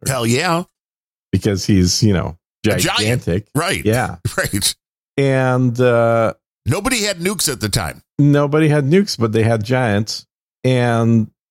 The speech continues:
Speaker 2: there, when he found out e-, eventually that th-, what led to war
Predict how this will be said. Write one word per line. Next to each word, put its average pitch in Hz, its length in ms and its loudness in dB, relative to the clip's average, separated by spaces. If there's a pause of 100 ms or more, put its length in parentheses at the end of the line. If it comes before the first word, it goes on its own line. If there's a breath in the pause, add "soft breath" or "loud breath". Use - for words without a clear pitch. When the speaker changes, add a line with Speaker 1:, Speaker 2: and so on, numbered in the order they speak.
(720)
Speaker 2:
there, 123 600 2
when 123 240 2
he 131 200 4
found 131 440 -2
out 104 400 -2 (480)
e-, 107 180 0
eventually 101 640 0 (680)
that 107 340 0
th-, 104 680 -4
what 120 280 2
led 127 480 2
to - 140 0
war 123 720 2